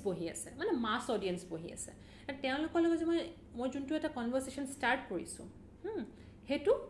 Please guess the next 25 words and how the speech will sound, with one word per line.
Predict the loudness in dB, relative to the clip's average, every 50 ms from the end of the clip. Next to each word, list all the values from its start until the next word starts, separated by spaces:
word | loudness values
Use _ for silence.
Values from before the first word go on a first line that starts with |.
| -8 -10 -8 -4
এটা | -2 -2 0
ডাঙৰ | 0 0 0 0 -2 0 0 2 2
এটা | 2 2 0 0
পাৰ্টিকুলাৰ | 0 0 0 -2 0 2 4 4 4
এৰিয়াত | 4 4 4 2 4 2 2 0 0 -4 -10 -14 -16 -18 -18 -18 -18 -12 -6 -6
হোৱা | -4 -4
হৈছে। | -4 -6 -6 -8 -10 -8 -4
এনেকুৱা | -2 -2 -2 0 0 0
নহয় | 0 2 0 4
যে | 4 4
মই | 4 4 2 0 0 0
এইখিনিতে | -2 0 -2 -2 0 0 0
আছোঁ, | 0 0 0 0 0
মোৰ | 2 2 2 2 2
সন্মুখতে | 0 0 0 0 -2 -4
তেওঁলোক | -4 -4 -6 -8 -8 -8 -8 -6
বহি | -6 -6 -6 -8 -10
আছে, | -10 -10 -12 -12 -8
হয়তো | -8 -8 -8 -8 -8
এনেকুৱা | -8 -8 -6 -6 -6
নহয়। | -8 -8 -10 -14 -14 -16 -16 -18 -18 -18 -18 -18 -14 -6
তেওঁলোক | -4 0 2 2 2 2
বহুত | 0 -2 -4 0 4 4 4 4
দূৰলৈ, | 4 2 4 4 4 6 4 4 2 2 0 -2 -6 -12 -16 -18 -18 -18 -20 -12 -6
হা, | -4